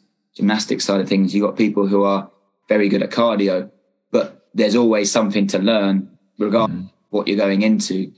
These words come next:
Speaker 1: And obviously you've got to kind of, like, smush it all together into one beast of a workout, you know, and,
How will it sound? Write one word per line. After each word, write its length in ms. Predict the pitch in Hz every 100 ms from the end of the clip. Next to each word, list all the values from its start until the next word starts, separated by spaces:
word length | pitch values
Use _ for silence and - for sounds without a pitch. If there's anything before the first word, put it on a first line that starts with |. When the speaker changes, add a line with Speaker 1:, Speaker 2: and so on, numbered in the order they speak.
| -
Speaker 1:
And 280 | 101 101 101
obviously 380 | 101 98 101
you've 260 | 101 101 101
got 120 | 107
to 100 | 101
kind 220 | 98 101 98
of, 100 | 98
like, 280 | 98 90 - _
smush 460 | - - 120 120 -
it 80 | -
all 180 | 113
together 400 | 110 101 113 98
into 260 | 98 98 104
one 320 | 101 107 101
beast 340 | 98 104 101 104
of 100 | 90
a 60 |
workout, 520 | 92 - - - 98 - - - - - - -
you 120 | 113
know, 180 | 104 98 -
and, 440 | 101 98 98 95